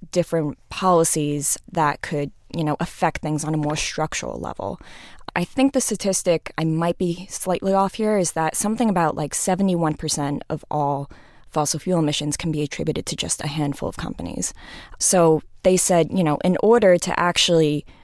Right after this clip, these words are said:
to enact these policies, you'd have to have citizens, you'd have to have scientists, you'd have to have representatives from renewable energy sector,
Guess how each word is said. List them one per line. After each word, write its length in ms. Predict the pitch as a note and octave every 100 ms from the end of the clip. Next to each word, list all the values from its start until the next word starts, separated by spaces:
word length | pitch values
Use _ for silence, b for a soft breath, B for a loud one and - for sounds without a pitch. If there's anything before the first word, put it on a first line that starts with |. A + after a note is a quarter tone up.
| b
to 180 | - F3
enact 320 | D#3+ F#3+ G#3+
these 160 | F3+ D#3
policies, 560 | - D3+ D3 D3+ D3
you'd 140 | E3 E3+
have 280 | F3 D#3
to 80 | -
have 420 | D#3 D3+ D3 D#3 - B B B B B - - -
citizens, 880 | - - G#3 G3 G3+ F3+ F3+ E3
you'd 160 | F3+ E3
have 300 | - E3+ E3
to 100 | -
have 280 | D#3+ D#3+ D3+
scientists, 760 | - F#3+ F#3 F3+ F3 E3+ E3 -
you'd 180 | D#3+
have 260 | D#3+ E3 D#3+
to 80 | E3+
have 280 | E3 D#3+ E3+
representatives 800 | D#3+ E3+ E3 D#3+ D#3+ D#3 - -
from 380 | E3 D3+ D3 D3+ B B -
renewable 460 | E3+ F3 D#3+ D3+ E3
energy 340 | G3 G#3 F#3+
sector, 580 | F3+ F3 - - D#3+